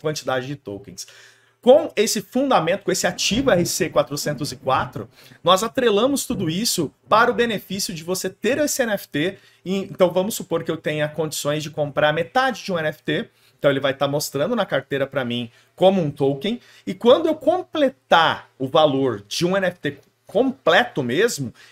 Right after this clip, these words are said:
ele pega todos esses fragmentos e monta como um N F T total dentro da carteira.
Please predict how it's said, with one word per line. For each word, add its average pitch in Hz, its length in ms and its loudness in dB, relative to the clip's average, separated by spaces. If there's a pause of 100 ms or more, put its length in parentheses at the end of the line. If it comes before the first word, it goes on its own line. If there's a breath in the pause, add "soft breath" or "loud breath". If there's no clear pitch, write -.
ele 156 160 -2
pega 180 380 2
todos 214 380 2
esses - 160 -6
fragmentos 190 600 -4
e 214 80 -4
monta 175 320 -2
como 202 320 2
um 233 60 2
N 220 80 -2
F 208 160 -6
T 180 160 -4
total 180 520 0
dentro 165 280 -6
da 156 80 -4
carteira. 151 580 -4